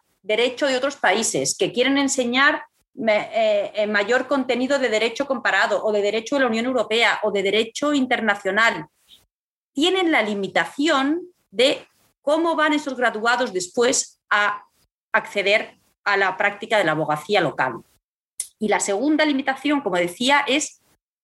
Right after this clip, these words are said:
la regulación académica, que nuevamente es una regulación regional o local que determina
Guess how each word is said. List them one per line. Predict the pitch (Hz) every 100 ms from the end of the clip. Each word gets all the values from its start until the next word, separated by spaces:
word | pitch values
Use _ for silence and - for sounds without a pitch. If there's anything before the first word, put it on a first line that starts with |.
| _ -
la | 226
regulación | 214 196 196 190 262 294
académica, | 240 220 320 269 - 147 - _ _ _ _ _ _ _
que | - 202
nuevamente | 208 247 247 294 302
es | 359
una | 226 165
regulación | 180 175 165 - 208 202 196 196 -
regional | 208 196 - 202 220 277 277 175 -
o | 185
local | 175 175 285 311 359 427 - _ _ _ -
que | 254 330 415 - -
determina | 190 214 208 269 214 302 311 330 -